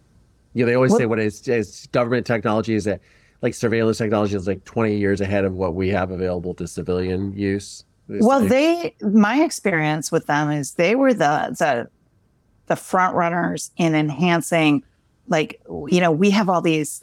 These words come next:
Speaker 2: these enhancement apps now that make you look a lot better than you normally do. Well, they were the ones that could enhance and, and, you know, really, um, when you would have, like, pixelization and problems like
Speaker 1: Yeah.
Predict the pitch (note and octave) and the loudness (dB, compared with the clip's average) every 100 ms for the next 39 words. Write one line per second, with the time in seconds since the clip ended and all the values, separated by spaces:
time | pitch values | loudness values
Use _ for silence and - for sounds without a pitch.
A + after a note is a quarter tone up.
0 | - D#3+ D3+ - D3 B2 C#3+ D3 - F3 | -4 -2 -2 0 -2 2 0 0 -2 -4
1 | - F3 E3+ E3+ - G3 F3+ F#3 G#3+ - | -2 -2 -2 -4 -4 0 0 0 -2 -6
2 | _ _ - _ - F#3 F3 F3 - F3+ | _ _ -20 _ -2 -2 0 0 2 2
3 | E3+ F3 D#3+ D#3+ E3+ - D#3+ F3+ F3 E3+ | 2 2 2 2 2 -2 -2 0 0 0
4 | E3 D3+ D#3 D#3+ D3+ C3+ D#3 D#3 E3+ G3+ | 0 -2 -6 -6 -10 -2 0 2 2 0
5 | - F#3+ E3 G3+ C4+ C4 F3+ E3 E3 - | 0 0 2 2 4 2 2 0 -2 -4
6 | C#3+ D#3+ C#3+ C3 D3+ F#3+ F3+ G#2+ - C3 | -4 -2 -2 -2 0 2 2 0 -2 -2
7 | C3 - C#3 B2+ - E3+ D3+ C#3 F3 E3+ | 0 0 0 -2 -2 0 2 2 0 0
8 | F#3 F#3+ F#3+ F3+ F3 - _ - _ _ | 2 4 4 2 0 -6 _ -20 _ _
9 | - F3+ E3 D#3 D3+ - - E3+ F3+ E3+ | -2 2 2 2 0 -4 -4 0 4 4
10 | E3 D#3 D3+ D3+ - - - - - - | 4 2 -2 -2 -2 -4 -6 -6 -4 0
11 | F#3 E3+ C#3 D3 C3+ C#3+ E3+ A#2+ G#2+ C3 | 0 2 0 0 0 0 -2 -2 -4 -8
12 | C#3 D#3 C#3 D#3 D3 - F2 | -4 -4 -2 -2 -2 -2 0